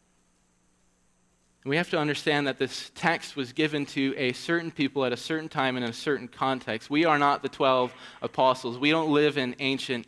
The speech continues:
Israel. And so while Jesus' specific instructions from Mark six are not binding for us, Jesus doesn't meddle with our sandals or our tunics, nor does he mind that we provide for our families.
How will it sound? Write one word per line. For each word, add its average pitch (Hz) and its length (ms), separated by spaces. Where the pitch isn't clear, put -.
Israel. 107 640
And 131 100
so 160 80
while 156 180
Jesus' 190 440
specific 190 480
instructions 175 680
from 156 160
Mark 165 220
six - 280
are 160 100
not 156 340
binding 160 520
for 156 460
us, 110 460
Jesus 165 220
doesn't 180 300
meddle 165 280
with 170 220
our 143 160
sandals 156 640
or 143 220
our 123 200
tunics, 147 600
nor 160 140
does 175 140
he - 120
mind 160 260
that 156 120
we 151 80
provide 147 520
for 147 280
our 123 180
families. 147 1040